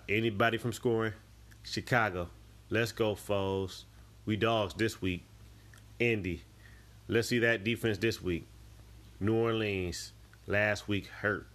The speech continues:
Detroit, ready for a shootout with Breeze before the bye week. Arizona, road favorites, huh? Carolina,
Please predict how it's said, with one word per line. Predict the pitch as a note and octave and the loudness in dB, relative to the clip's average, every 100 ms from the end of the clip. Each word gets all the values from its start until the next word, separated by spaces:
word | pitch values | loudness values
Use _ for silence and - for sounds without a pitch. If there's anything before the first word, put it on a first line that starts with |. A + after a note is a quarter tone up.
| - - - - - | -20 -20 -20 -20 -12
Detroit, | F2+ - - A#2 F#2 C2 - - - - - - - | -8 -4 0 2 0 -6 -18 -20 -20 -20 -20 -10 0
ready | G#2+ G#2+ | 0 0
for | - A2+ | 2 2
a | |
shootout | G#2 - A2+ G#2+ | 2 2 2 2
with | G#2 | -2
Breeze | G2 B2 B2 B2 A#2+ - - | 0 0 2 -2 -4 -12 -12
before | - A#2 | -2 0
the | A2+ | 0
bye | G#2+ A2 | 2 2
week. | G2 F2+ - - - - - - - - - - - - - - - - | 2 -2 -6 -18 -20 -20 -20 -20 -20 -20 -20 -20 -20 -20 -20 -20 -14 -2
Arizona, | A2 A#2 G#2 G#2+ G2 F2 D#2+ - - - - - - | 0 2 0 0 0 -2 -6 -12 -20 -20 -20 -16 -2
road | G2 C#3 A2+ | 2 4 2
favorites, | - D3 B2 G2 F#2 | 4 4 4 2 0
huh? | A#2 C3 - - - - - - - - - - | 0 0 -8 -20 -20 -20 -20 -20 -20 -20 -20 0
Carolina, | B2 A2+ A2 G#2+ F#2 E2+ | 2 4 2 2 0 -4